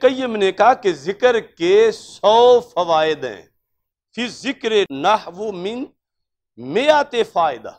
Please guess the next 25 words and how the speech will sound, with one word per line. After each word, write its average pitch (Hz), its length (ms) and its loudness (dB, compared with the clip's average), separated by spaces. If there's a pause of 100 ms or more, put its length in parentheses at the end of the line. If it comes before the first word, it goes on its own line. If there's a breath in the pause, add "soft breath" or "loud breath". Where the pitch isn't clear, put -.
(460)
یعنی 170 360 -6 (500)
تقریباً 202 760 -4
سو۔ 220 340 -2 (840)
اب 233 180 4
ان 285 240 -2
میں 240 160 0
سے 226 220 -2
میں 208 180 0
صرف - 440 -2
پہلے 208 380 0
سات 180 600 2 (120)
فائدے 147 360 -6
پڑھ 139 200 -8
رہا 110 200 -10
ہوں 98 140 -16 (720)
ذکر 147 360 -8
کے، 90 180 -20 (1700)
پہلے 180 340 0
سات 160 580 0
فائدے۔ 113 460 -10
تو 165 160 -12
جو 185 240 -4
اذان 196 500 0
کے 233 220 0
خلاف 208 640 6